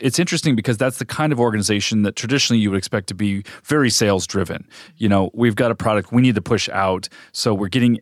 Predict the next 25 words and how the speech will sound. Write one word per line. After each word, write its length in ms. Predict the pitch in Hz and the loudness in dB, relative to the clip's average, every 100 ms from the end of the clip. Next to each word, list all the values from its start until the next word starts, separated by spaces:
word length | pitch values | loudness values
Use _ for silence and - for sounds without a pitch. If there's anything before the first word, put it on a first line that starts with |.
| _ | _
we're 100 | 110 | -2
getting 220 | 120 113 | 0 2
agents, 340 | 101 92 101 | 0 -2 -4
we're 60 | 110 | -2
having 200 | 98 101 | 0 2
an 60 | 110 | 2
in-house 300 | 117 110 - | 2 0 0
sales 260 | 104 90 | 0 -2
team, 180 | - 104 | -2 -2
and 80 | 98 | 0
we 40 | 113 | -2
just 140 | 110 | -2
gotta 140 | 104 | -2
sell, 260 | 85 - 104 | -2 0 0
sell, 260 | - 92 87 | 0 -2 0
sell. 400 | - 87 - _ | 0 -2 -4 _
So, 280 | - 101 98 - | -6 -4 -4 -6
so 280 | - 110 | -2 -2
to 360 | 95 104 98 64 85 | 0 -4 -6 -8 -14
hear 320 | - 139 123 | -2 2 4
that 160 | 101 | 2
they're 140 | 98 95 | 0 -4
focused 420 | - 120 - - | 0 -2 -2 -4
on 140 | 98 | -4
building 400 | 90 104 95 92 | 0 -2 0 -4